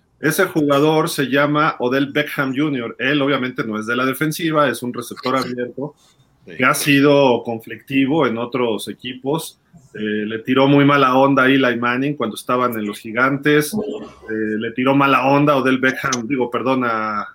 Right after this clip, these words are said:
Speaker 1: a Baker Mayfield entre su papá y se quejaron ahí. Es un jugador tóxico, pero eso entra en el prototipo, ¿no? De los <laughs> Cowboys en muchas ocasiones, porque
Speaker 2: Ujú.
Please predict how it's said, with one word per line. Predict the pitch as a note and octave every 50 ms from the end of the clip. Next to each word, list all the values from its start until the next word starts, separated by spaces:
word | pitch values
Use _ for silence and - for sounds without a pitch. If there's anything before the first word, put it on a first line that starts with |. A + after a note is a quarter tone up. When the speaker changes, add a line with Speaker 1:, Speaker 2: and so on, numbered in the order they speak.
| _ _
Speaker 1:
a | G#2 G#2+ G#2+
Baker | G#2+ A#2+ B2+ B2+ - C3 A#2+
Mayfield | A#2+ B2 B2 B2+ B2+ - C3 A#2+ A#2 A2 G#2+
entre | G#2 G2+ - - G#2+ G#2+ G#2 G2+ G2+ G2+ G2 F#2+
su | - - - _
papá | G#2+ A2 - - A#2 A#2 B2+ C3+ C#3 C3+ C3
y | B2+ A2
se | - - G#2+
quejaron | - G#2 G2+ - B2+ C3 C#3 C#3+ C3+ B2+ A#2
ahí. | A2 A#2+ C3+ C#3+ D#3+ D#3 - _ _ _ _ _ _ _ _ -
Es | A3+ A3+ C4+
un | C4+ B3+
jugador | - G3+ G#3+ G#3+ G#3+ A3 A3 A3
tóxico, | A3 G#3 - - G#3+ - - G3+ G#3 G3+ -
pero | - D3+ C#3 E3 F3
eso | E3+ - F#3 F#3+ F#3 E3+ D3 A#2+ G#2 - - _ _
entra | - D#3+ F#3 F3+ F3+ F#3
en | E3+ D#3
el | C#3+ -
prototipo, | - C3+ C3 C3 C#3 C#3 - F3+ E3+ - - A#2+ A#2
¿no? | A#2 C3+ D3+ D3+ C3
De | B2 A2+
los | A2 G#2 G2+ G#2 - - -
<laughs> | - - -
Cowboys | - D3 D3+ D3+ C3+ C3 B2 A#2 A#2
en | A#2 A#2+
muchas | C3 C#3 - C#3+ A#2+ A#2
ocasiones, | G#2+ - A2+ G#2+ - B2+ B2+ B2+ C3+ D3+ F3 - - _ _ _ _ _ - - -
porque | A#2 A#2 A2 A#2+ B2
Speaker 2:
Ujú. | A#2+